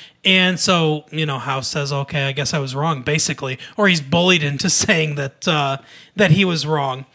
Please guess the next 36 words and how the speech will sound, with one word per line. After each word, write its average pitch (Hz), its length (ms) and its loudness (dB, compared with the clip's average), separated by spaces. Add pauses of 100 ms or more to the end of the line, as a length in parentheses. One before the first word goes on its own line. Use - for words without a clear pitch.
(420)
And 180 400 2
they 170 160 -2
start 180 440 0
treating 170 360 -2
him 156 200 0
for, 151 540 -4
uh, 139 240 -4
you 147 160 -8
know, 143 100 -4
something 160 400 -4
else. 135 360 -2 (560)
And 170 320 2
then, 165 320 -2
um, 135 500 -4 (1700)
he 180 180 0
says, 156 520 0
the 170 80 -6
guy, 160 280 0
the 143 160 -4
Brandon 151 440 -4 (140)
complains 147 460 -6
about 135 200 -4
his 127 140 -8
fingers 190 560 -2
tingling 131 420 -8
and 127 80 -8
everything. 127 400 -8 (540)
And 214 200 2
House 170 460 0
hears 233 400 0
that, 151 380 0
and 175 100 -2
he 190 60 4
comes 254 320 0
up 226 200 0
there, 160 300 0